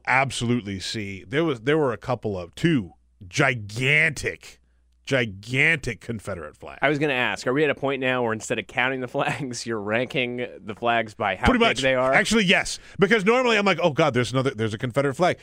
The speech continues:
Speaker 1: And you'll always see them on the back of usually pick 'em up trucks in the South, but you'll see 'em on the back of cars.
Speaker 2: Yeah.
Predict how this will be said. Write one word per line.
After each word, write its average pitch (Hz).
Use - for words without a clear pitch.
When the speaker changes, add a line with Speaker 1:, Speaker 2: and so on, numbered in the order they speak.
Speaker 1:
And 175
you'll 247
always 233
see 196
them 214
on 160
the 160
back 143
of 131
usually 127
pick 135
'em 135
up 135
trucks 147
in 156
the 151
South, 156
but 127
you'll 156
see 139
'em 139
on 143
the 139
back 135
of 127
cars. 147
Speaker 2:
Yeah. 104